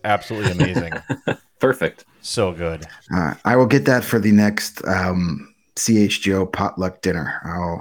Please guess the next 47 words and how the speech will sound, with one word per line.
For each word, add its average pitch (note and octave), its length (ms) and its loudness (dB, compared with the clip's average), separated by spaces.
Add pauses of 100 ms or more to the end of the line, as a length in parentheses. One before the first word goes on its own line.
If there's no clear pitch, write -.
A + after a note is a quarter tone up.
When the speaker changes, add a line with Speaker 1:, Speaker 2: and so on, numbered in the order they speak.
Speaker 3:
I'll F2 300 -6
bring G2 220 2
that F2+ 160 0
in. F2 200 -6 (540)
Speaker 1:
Sounds G#2+ 240 -4
Speaker 2:
Perfect. G2 180 2
Speaker 1:
great. C3+ 240 -6 (460)
All C3 80 4
right, A#2 160 2
before A#2 240 0
we D#3 100 2
get D3+ 120 0
into D3 180 -2
the B2+ 120 -2
draft, C#3+ 340 4
wanna C3 140 4
remind B2 300 4
everybody, A#2 320 0
by A#2 180 4
the G#2+ 100 0
way, A2+ 340 2
if G#2+ 180 -2
you A#2 120 2
are E3 180 6
heading A#2+ 240 0
down G2 220 2
to F#2+ 40 -6
Nashville, F2+ 680 -2 (360)
uh, G2+ 240 4
for G#2+ 160 -4
the F#2 100 -6
draft, F#2+ 400 -2
we're B2 140 0
gonna C#3 120 0
be A#2+ 140 2
at G2+ 100 2
Hop D3 280 0
Smith C3+ 360 -2
Nashville B2+ 600 2
on G2+ 240 -2
Tuesday, C3+ 440 0
June A#2+ 220 -4
twenty-seventh A#2+ 580 -2
for A2 200 0
our F#2+ 80 0
happy C3 340 0
hour B2+ 420 4